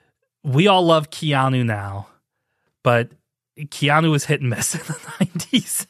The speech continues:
Yeah, he was the worst part about Bram Stoker's Dracula. Uh, he's the worst part about, uh, Much Ado About Nothing, a lot of people would say. Great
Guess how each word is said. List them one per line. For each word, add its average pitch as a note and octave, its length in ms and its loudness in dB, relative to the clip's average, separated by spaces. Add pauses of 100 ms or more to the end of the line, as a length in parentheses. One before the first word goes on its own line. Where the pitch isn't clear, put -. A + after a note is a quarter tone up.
(120)
Yeah, D3+ 140 0
he D3+ 240 2
was C#3 280 2 (600)
the B2+ 100 4
worst A2+ 500 2
part D3 220 4
about B2 300 2
Bram A2+ 240 -2
Stoker's G#2 420 -4
Dracula. G2+ 720 -12
Uh, A2+ 220 -4
he's G#2+ 180 -4
the G#2 60 -8
worst A#2+ 220 0
part B2+ 220 4
about, B2 460 2
uh, A#2+ 140 -4
Much A#2+ 340 -2
Ado B2+ 200 2
About C#3 220 2
Nothing, B2+ 440 0
a G#2+ 100 -8
lot G#2 200 -6
of G#2+ 60 -8
people A2 260 -6
would G#2+ 80 -10
say. G#2+ 140 -4 (440)
Great B2+ 540 0